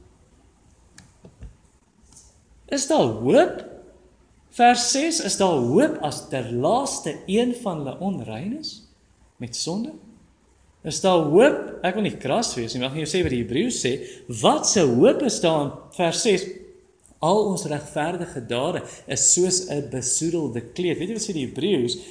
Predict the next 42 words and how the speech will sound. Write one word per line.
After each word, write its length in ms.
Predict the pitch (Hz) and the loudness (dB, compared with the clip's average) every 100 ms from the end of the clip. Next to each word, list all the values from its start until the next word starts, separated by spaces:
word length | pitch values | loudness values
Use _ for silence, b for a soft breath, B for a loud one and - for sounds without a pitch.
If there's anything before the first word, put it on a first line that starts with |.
| B | B
Die 100 | 143 | -6
Hebreërs 460 | 120 151 190 185 185 | -2 2 4 4 0
sê 160 | 165 156 | 0 0
soos 420 | - 160 160 - | -2 -2 -2 -4
'n 120 | 143 | -4
menstruele 720 | 135 143 - 143 123 127 143 - | -4 -4 -6 -4 -4 -2 -6 -6
doek. 280 | 110 - - _ - - - - - _ _ _ _ - | -8 -8 -14 _ 0 0 -4 -18 -20 _ _ _ _ -4
Onrein, 760 | 170 175 120 117 131 190 127 92 B - | -2 0 -2 0 2 2 0 -4 B -8
sê 240 | - 175 | 2 6
hy, 200 | 165 127 - B - | 6 6 2 B 0
is 80 | 185 | 4
daar 220 | 226 196 131 | 8 8 8
hoop 380 | 127 170 262 254 | 6 8 8 6
vir 220 | - 226 | 2 2
ons? 360 | 165 113 - - | 2 -2 -6 0
Meen, 140 | 247 240 | 0 2
onder 200 | 226 220 | 0 0
die 100 | 233 | 2
Here, 240 | 302 320 - - 302 | 2 0 -2 -8 -6
onder 240 | 285 311 | -2 0
die 120 | 311 247 | 2 4
hele 320 | 269 330 320 294 - - | 6 8 8 6 0 4
volk 340 | 269 311 302 | 6 6 4
is 140 | 233 - | -2 0
daar 160 | 233 - | -2 -4
skaars 460 | - 269 285 240 - 208 | 0 4 4 2 -4 4
een 240 | 240 226 B B 190 | 6 6 B B 2
wat 140 | 214 | 4
die 80 | 214 | 4
Here 180 | 277 330 | 4 2
sal 220 | 262 226 - | 0 -2 -2
vasgryp 540 | 233 269 - 233 214 | 0 0 -2 -2 -2
en 60 | 196 | -2
sê, 100 | 226 | -4
"Ek 160 | - - | -4 0
tree 220 | 214 233 | 2 2
in 80 | 220 | 0
vir 160 | 220 208 | -2 0
die 60 | |
volk, 240 | 214 208 196 | 2 2 2
ek 140 | - | 0
bid, 220 | 214 208 | 2 2